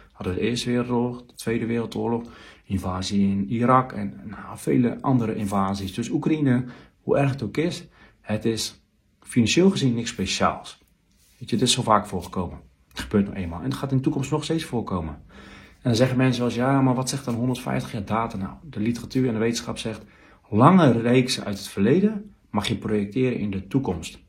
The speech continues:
Je doet het eigenlijk zelf ook. Stel je wil op wintersport en je hebt je skis al gepakt, dan ga je ook niet naar Aruba. In Aruba is het al meer dan honderd jaar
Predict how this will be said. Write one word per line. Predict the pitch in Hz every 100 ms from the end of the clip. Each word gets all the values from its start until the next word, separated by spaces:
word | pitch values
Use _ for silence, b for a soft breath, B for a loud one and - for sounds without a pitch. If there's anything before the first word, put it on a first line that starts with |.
| _ _
Je | - 117
doet | 147
het | 165
eigenlijk | 117 123 117 -
zelf | 113 101 95
ook. | 73 - _ _ _
Stel | - - 202 175
je | 135
wil | 131
op | 104
wintersport | 123 156 147 - 185 202 - _ _ _ _ _
en | 123 110
je | 104
hebt | 101
je | 98
skis | - 160
al | 143
gepakt, | - - 180 -
dan | - 139
ga | 156
je | 160
ook |
niet | 175 160
naar | 120
Aruba. | 104 107 90 80 - b
In | - 120
Aruba | 120 143 123
is | 117
het | 117
al | 120
meer | 117 123
dan | 117
honderd | 107 131 135 120
jaar | 117 117 117 -